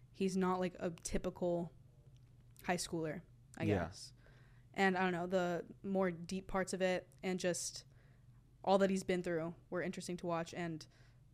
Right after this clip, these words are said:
Speaker 1: it's just, it's, like, a really emotional watch, but also, like, makes you feel good after, I think.
Speaker 2: I think the film is also interesting because Charlie isn't, like, your normal high school protagonist.
Speaker 1: Mm-hmm.
Speaker 2: Like, he's anxiety-ridden,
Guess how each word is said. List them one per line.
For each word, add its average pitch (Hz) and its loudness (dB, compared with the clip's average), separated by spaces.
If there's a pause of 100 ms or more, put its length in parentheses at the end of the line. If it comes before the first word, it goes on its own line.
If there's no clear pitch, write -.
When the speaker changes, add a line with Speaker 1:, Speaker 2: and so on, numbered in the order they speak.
(460)
Speaker 1:
it's 190 0
just, 190 0
it's, 202 -2
like, 196 4
a 190 4
really 196 6
emotional 185 4
watch, 226 0
but 180 2
also, 165 0
like, 165 -2
makes 170 -6
you 170 -10
feel 165 -4
good 156 -4
after, 139 -6 (120)
I - -6
think. - -14 (1000)
Speaker 2:
I 123 6
think 180 6
the 185 4
film 160 2
is 135 2
also 107 2
interesting 147 -2
because 120 2 (800)
Charlie 160 8
isn't, 123 4
like, 110 2
your 113 6
normal 104 4 (460)
high 110 4
school 110 0
protagonist. 104 0 (200)
Speaker 1:
Mm-hmm. 185 -4
Speaker 2:
Like, 110 6
he's 110 4 (400)
anxiety-ridden, 107 4